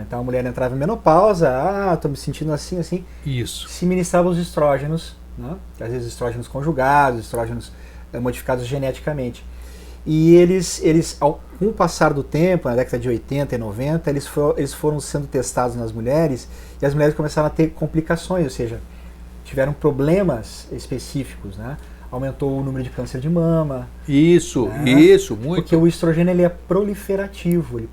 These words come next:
Speaker 1: prolifera, né?
Speaker 2: Então tem a ver, tem
Speaker 1: Isso.
Speaker 2: relação e
Speaker 1: Tem uma relação, mas eu vou explicar por quê. Aí, é, a indústria resolveu lançar, é, prostágeno, seria uma progesterona modificada, né?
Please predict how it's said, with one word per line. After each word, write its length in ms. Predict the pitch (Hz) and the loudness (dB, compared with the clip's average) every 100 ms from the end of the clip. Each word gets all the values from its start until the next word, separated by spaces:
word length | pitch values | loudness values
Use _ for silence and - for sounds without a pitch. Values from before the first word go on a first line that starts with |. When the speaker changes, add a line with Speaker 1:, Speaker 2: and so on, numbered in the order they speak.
| - | -14
Speaker 1:
prolifera, 600 | - 127 156 - 147 120 104 - 98 | -10 -8 -6 -2 -2 -4 -8 -14 -16
né? 80 | 101 180 - - - - | -14 -14 -14 -20 -18 -10
Speaker 2:
Então 260 | 123 - 165 | -2 2 2
tem 260 | - 190 | 2 0
a 80 | 254 | 0
ver, 340 | 156 160 110 - - | 4 4 4 -2 -4
tem 160 | 185 | 0
Speaker 1:
Isso. 100 | 196 | 2
Speaker 2:
relação 480 | 156 139 - 160 208 | 4 2 0 0 0
e 320 | 233 160 104 - | 0 -2 -2 -2
Speaker 1:
Tem 220 | - 156 180 | 2 4 4
uma 140 | 196 | 4
relação, 500 | 190 233 247 - 160 | 2 0 0 2 2
mas 160 | 127 120 | 2 0
eu 60 | |
vou 40 | 123 | -2
explicar 300 | 131 143 165 | -4 0 0
por 140 | 165 | 0
quê. 220 | 175 127 - - - - - | 0 -2 -2 -8 -16 -18 -8
Aí, 480 | 131 143 165 202 226 | 4 6 6 4 6
é, 460 | 208 202 196 190 185 | 8 10 10 10 8
a 100 | 185 | 6
indústria 580 | 165 190 190 196 196 196 - | 6 4 2 6 8 6 2
resolveu 420 | 160 160 160 170 | 2 4 4 4
lançar, 640 | 190 180 - 170 170 170 - - - | 4 2 4 6 8 4 0 -16 -8
é, 220 | 156 135 131 | -2 -2 0
prostágeno, 640 | 170 160 - 170 160 131 | 0 0 4 4 4 2
seria 200 | - 139 | -2 -2
uma 80 | 135 | 0
progesterona 1080 | 156 151 165 - 156 135 147 180 190 185 | 0 0 0 0 0 2 0 -2 -2 -4
modificada, 680 | - 151 - 170 156 139 104 | -6 -6 -6 0 4 4 2
né? 260 | 98 101 139 | -8 -12 -12